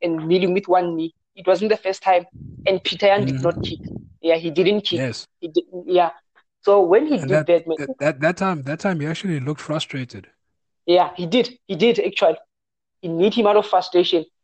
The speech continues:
Speaker 1: 'Cause this guy was tired. He was doing that just to rest. Imagine
Speaker 2: Yes,
Speaker 1: holding both of
Speaker 2: yes.
Speaker 1: your hands.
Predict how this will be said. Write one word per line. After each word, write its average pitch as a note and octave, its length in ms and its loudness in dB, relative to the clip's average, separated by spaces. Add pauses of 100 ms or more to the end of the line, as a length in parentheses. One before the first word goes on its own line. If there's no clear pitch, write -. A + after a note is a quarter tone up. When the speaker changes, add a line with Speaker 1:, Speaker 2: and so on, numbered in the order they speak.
(160)
Speaker 1:
'Cause F#3 140 2
this A#3+ 160 2
guy G3 140 4
was F3+ 240 2
tired. F#3+ 380 2
He F3+ 60 -4
was E3+ 240 4
doing G3 260 2
that F#3 160 2
just F3 220 2
to E3+ 80 -8
rest. D3+ 300 0 (600)
Imagine G3 340 2
Speaker 2:
Yes, - 80 -2
Speaker 1:
holding G#3 280 2
both G#3 200 4
of G#3+ 140 2
Speaker 2:
yes. - 20 -2
Speaker 1:
your G3 120 4
hands. G3+ 340 -4